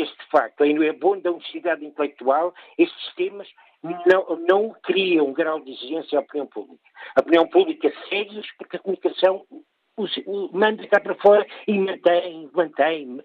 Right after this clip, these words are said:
vai continuando, continuando, continuando, sempre a debater os mesmos, mesmos temas, com o único objetivo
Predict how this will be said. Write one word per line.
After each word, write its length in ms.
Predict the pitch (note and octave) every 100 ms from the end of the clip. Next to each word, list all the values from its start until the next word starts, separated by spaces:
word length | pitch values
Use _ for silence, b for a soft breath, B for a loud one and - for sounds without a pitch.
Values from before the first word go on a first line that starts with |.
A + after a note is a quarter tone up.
| B B -
vai 200 | F3 F3+
continuando, 640 | F3+ F3 E3 E3+ F3 E3
continuando, 680 | E3 D#3+ D3 E3+ E3+ F3 -
continuando, 520 | D#3 D3 D3 D#3+ D3
sempre 220 | D#3+ F3
a 40 | B2+
debater 340 | D3+ D#3 E3+
os 60 | D#3+
mesmos, 260 | - C3+
mesmos 360 | E3 D3+ D#3+ -
temas, 260 | F3 F#3+ - B B
com 220 | - G3+ - -
o 180 | G#3+ C4
único 320 | A3 F#3+ E3
objetivo 440 | - C3 - -